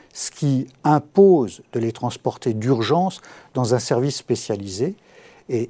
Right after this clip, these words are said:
si on pouvait avoir un biomarqueur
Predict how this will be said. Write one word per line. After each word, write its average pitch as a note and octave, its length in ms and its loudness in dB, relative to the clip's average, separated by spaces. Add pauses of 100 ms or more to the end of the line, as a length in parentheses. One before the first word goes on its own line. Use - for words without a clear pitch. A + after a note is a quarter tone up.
si - 420 2
on A3+ 140 4
pouvait C#3+ 640 0 (140)
avoir A#2+ 520 2
un A2 100 -4
biomarqueur A2+ 920 -2